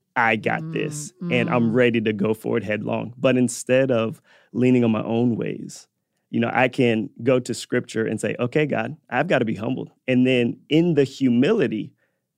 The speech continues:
Speaker 1: is where he'll do the work to
Speaker 2: Yeah.
Speaker 1: ascend, to, um, use you to accomplish his goals, which is
Speaker 2: Mm.
Speaker 1: what you want, right? So it's like
Speaker 2: And then you still get the high.
Speaker 1: you still get the
Speaker 2: <laughs>
Speaker 1: high. It's just counterintuitive than what you believe.
Speaker 2: Yeah.
Speaker 1: So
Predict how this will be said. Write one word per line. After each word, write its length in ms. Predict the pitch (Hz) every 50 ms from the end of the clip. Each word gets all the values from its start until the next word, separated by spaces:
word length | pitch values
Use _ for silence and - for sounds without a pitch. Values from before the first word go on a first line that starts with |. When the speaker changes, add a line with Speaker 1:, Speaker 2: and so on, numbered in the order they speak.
| _ _ _
Speaker 1:
is 220 | - 131 127 110 117
where 520 | 113 123 113 110 107 107 113 113 127 - _ _ _
he'll 320 | _ - - 131 120 117 104
do 240 | - 120 123 120
the 100 | 110 110
work 520 | 107 107 113 123 117 - - - - - _ _ _ _ _ -
to 160 | 127 117 117
Speaker 2:
Yeah. 200 | 160 160 156 156
Speaker 1:
ascend, 500 | 120 120 - - - 147 139 - - -
to, 200 | - 123 113 - - 117
um, 320 | 110 107 110 113 - 135 - _ _ _ _ _ _ _ _ _ _ _ _
use 520 | 131 104 123 135 165 175 170 156 131 120
you 400 | 127 147 160 156 131 110 113 135 - _ _ _
to 300 | - 123 117 107 104 - _ _ _ _ _ _ _ _ -
accomplish 600 | 117 113 117 - 139 123 - - 117 117 113 -
his 240 | - - 127 117 107
goals, 400 | 107 - 95 - - - - - - 202 175 175 170 165
which 160 | 151 113 -
is 100 | 123 110
Speaker 2:
Mm. 40 | -
Speaker 1:
what 160 | 120 107 -
you 60 | 131
want, 200 | 113 120 120 -
right? 160 | 123 131 - -
So 120 | 147 135
it's 80 | 131 131
like 80 | 131 123
Speaker 2:
And 80 | 202 220
then 100 | 226 214
you 60 | 196
still 180 | - - 226
get 120 | 190 202 190
the 60 | 180
high. 280 | 175 214 233 202 143 -
Speaker 1:
you 120 | 151 156
still 220 | 147 - 185 190 190
get 180 | 160 160 110
the 100 | - 123
Speaker 2:
<laughs> 140 | 110 143 202 214
Speaker 1:
high. 380 | 247 185 131 117 113 117 143 - _ _ _
It's 200 | - 165 165 165 147
just 440 | 135 165 156 143 135 - - - _ _ -
counterintuitive 840 | - 160 147 151 147 131 123 113 - - 208 240 220 151 123 113 -
than 140 | 117 110 110
what 180 | 110 107 -
you 60 | 127 113
believe. 580 | - 110 113 139 139 - - - - 156 -
Speaker 2:
Yeah. 640 | 147 143 139 139 143 147 147 151 151 156 156 156 156
Speaker 1:
So 420 | 156 156 156 151 147 135 101